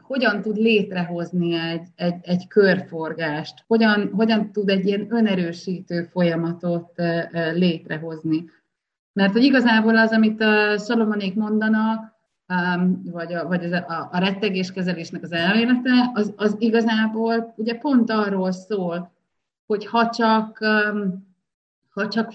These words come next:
felszínesen, ö, emlékeztetnek bennünket, ö,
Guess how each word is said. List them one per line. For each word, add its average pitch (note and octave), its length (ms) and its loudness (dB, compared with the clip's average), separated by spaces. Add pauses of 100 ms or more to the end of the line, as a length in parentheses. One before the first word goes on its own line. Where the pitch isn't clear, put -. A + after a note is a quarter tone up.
felszínesen, F#3 1400 0 (460)
ö, E3+ 300 0 (140)
emlékeztetnek F3+ 1120 -4
bennünket, E3 920 -2 (260)
ö, D#3+ 340 -4